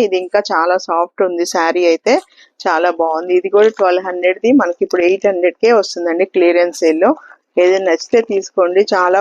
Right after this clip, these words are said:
బాగుంటుంది. కేరళ స్టైల్లో ఉన్నాయన్నమాట ఈ శారీస్ కూడా. చాలా బాగుంటుందండి, మెత్తగా ఉంటుంది. మీకైతే బెస్ట్ ప్రైస్ కి వస్తుంది ఎయిట్ హండ్రెడ్ కి.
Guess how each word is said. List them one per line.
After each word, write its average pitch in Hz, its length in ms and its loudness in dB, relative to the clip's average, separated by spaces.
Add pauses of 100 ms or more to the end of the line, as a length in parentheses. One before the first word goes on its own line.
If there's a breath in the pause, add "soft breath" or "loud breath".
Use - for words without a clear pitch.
(120)
బాగుంటుంది. 165 540 -2 (120)
కేరళ 175 280 2 (100)
స్టైల్లో 180 440 0
ఉన్నాయన్నమాట 165 460 -10 (120)
ఈ - 100 -12
శారీస్ 160 440 -2
కూడా. 156 160 -4 (4000)
చాలా 190 360 2
బాగుంటుందండి, 180 580 0
మెత్తగా 202 440 0 (120)
ఉంటుంది. 175 400 0 (1600)
మీకైతే 185 380 2 (120)
బెస్ట్ - 380 -2
ప్రైస్ 196 320 2
కి - 100 2
వస్తుంది 185 360 -4
ఎయిట్ 190 220 0
హండ్రెడ్ 185 300 -2
కి. 240 100 0